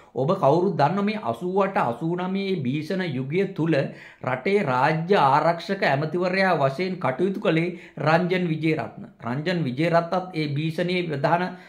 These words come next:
වග උත්තරකරුවෙකු වශයෙන් තමයි ක-, කටයුතු කළේ. නමුත් මෙන්න මේ, මේ රංජන් විජේරත්නව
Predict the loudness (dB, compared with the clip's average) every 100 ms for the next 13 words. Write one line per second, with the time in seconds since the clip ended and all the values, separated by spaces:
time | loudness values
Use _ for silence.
0 | -10 0 2 4 2 0 -2 2 2 4
1 | 2 2 2 0 0 2 2 -2 -6 -12
2 | -4 -2 -2 -4 -6 -8 -4 0 2 2
3 | 0 -2 -4 -6 -12 -4 0 0 0 0
4 | 0 0 -2 0 0 0 2 0 0 -2
5 | 2 4 2 0 0